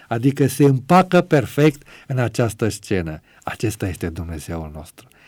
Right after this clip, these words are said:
Aceasta este imaginea din Apocalips patru și cinci, extraordinar de frumoasă. Prieteni, citiți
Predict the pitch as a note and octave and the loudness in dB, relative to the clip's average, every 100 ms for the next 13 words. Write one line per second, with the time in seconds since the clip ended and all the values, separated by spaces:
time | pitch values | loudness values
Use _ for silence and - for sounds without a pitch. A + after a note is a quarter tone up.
0 | - G#2+ G#2+ D#3+ - C#3 - C3 B2+ C#3+ | -10 -6 0 2 2 2 4 2 4 4
1 | D3 A2+ A2+ F#2+ F2+ - - - A2+ A2 | 4 2 -2 -4 -4 -8 -20 -12 -6 -4
2 | G#2 A2+ - G#2+ G#2+ - - - F#2 D#2+ | -4 -4 -2 -2 -2 -4 -12 -6 -6 -6
3 | - D#2+ - _ - F2 - F2 E2 - | -10 -14 -16 _ -14 -14 -12 -12 -14 -18
4 | _ C3 - - A2+ A2+ F2 E2 F2 E2+ | _ -6 -6 -8 -4 -4 -6 -10 -10 -10
5 | - - - F2+ E2 G3 - _ _ _ | -14 -18 -12 -12 -12 -18 -20 _ _ _
6 | - _ _ G#2+ A2 F#2+ F2+ E2+ - _ | -20 _ _ 0 0 0 -6 -10 -14 _
7 | _ _ B2 F#2 C3 - | _ _ -8 -4 -4 -4